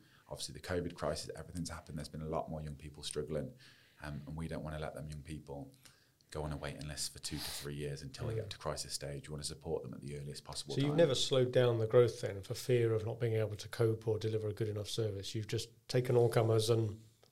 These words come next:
Speaker 2: had to just sort of hold on <laughs> tight, go for the ride, really.
Speaker 1: I, I'll be honest, fear is what stopped me making a lot of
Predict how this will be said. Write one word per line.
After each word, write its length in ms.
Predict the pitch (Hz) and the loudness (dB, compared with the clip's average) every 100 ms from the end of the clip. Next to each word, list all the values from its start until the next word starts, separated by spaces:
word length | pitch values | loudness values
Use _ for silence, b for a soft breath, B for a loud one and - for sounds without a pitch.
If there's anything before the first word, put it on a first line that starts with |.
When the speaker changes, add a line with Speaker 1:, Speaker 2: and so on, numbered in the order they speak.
| _ | _
Speaker 2:
had 160 | - 85 | -12 -8
to 100 | - | -2
just 140 | 110 | 0
sort 140 | - 120 | 0 0
of 60 | 110 - - | -2 -8 0
hold 220 | - 123 | 6 8
on 120 | 135 131 | 8 8
<laughs> 100 | - | 6
tight, 220 | 143 - | 6 4
go 120 | 131 | 2
for 120 | 127 | 2
the 80 | 120 | 2
ride, 280 | 123 131 110 | 2 2 2
really. 320 | 117 107 110 B B B B | 0 0 -4 B B B B
Speaker 1:
I, 100 | - - | -4 2
I'll 100 | 107 | 2
be 80 | 113 | 6
honest, 320 | 110 82 - B B B _ | 6 4 2 B B B _
fear 640 | - - 113 73 73 - - - | -8 4 4 4 2 -4 -10 -10
is 160 | 87 85 | -4 0
what 260 | 85 - - _ _ _ _ _ _ | 2 2 -2 _ _ _ _ _ _
stopped 640 | - - - 98 - - - _ _ 80 | 0 2 4 2 2 -4 -6 _ _ -6
me 220 | 78 73 | -4 -2
making 260 | 73 73 78 | -4 -4 -2
a 60 | |
lot 140 | 76 | 0
of 120 | - | -2